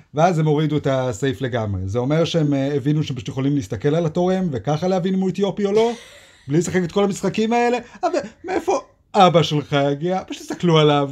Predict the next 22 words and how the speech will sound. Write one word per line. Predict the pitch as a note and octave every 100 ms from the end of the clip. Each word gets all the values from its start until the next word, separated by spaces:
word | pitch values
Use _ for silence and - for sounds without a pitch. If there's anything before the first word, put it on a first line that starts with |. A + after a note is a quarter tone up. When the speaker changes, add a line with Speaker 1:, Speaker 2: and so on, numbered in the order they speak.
| -
Speaker 1:
זה | F3
לא | G#3 A3
כזה | F3+ D3+
קשה | C#3+ - C3+
לזהות. | B2+ B2+ B2+ B2 A#2 A2+ - _
Speaker 2:
ארגון | C4 G#3+ C#4
Speaker 1:
לאתיופים | D4+ C#4 C4+ C#4
Speaker 2:
רפואי. | A#3+
Speaker 1:
יש | A#3 A3+ G#3+
מראה | G#3 G3+
ייחודי. | F#3+ F#3 D#3+ D3+ C3+ G2
בוא | - G3
נגיד | B3 G#3
Speaker 2:
כן. |
Speaker 1:
את | F#3
זה |
ככה. | D#3+ D#3 A#2+ B2+
אני | F#3+
לא | C4
רוצה | C#4+ B3+
להגיד | A#3 G3+
מה, | F#3